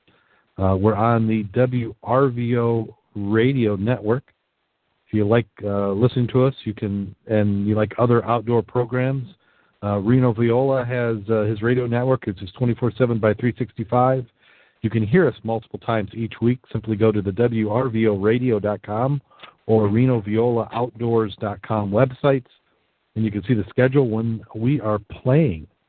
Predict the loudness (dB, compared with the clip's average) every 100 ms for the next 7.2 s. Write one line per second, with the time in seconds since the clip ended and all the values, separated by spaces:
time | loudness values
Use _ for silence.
0 | _ _ _ -2 0 2 0 -2 -4 -2
1 | -2 -2 -2 -4 -2 -2 -2 -4 -4 -2
2 | 0 -2 -4 _ _ _ _ _ _ _
3 | -2 -2 -2 0 0 -2 0 2 2 -2
4 | -4 0 0 0 -2 -4 -6 -2 -2 -2
5 | 0 0 0 -6 _ _ _ _ _ _
6 | -4 0 0 2 0 2 0 2 2 0
7 | -2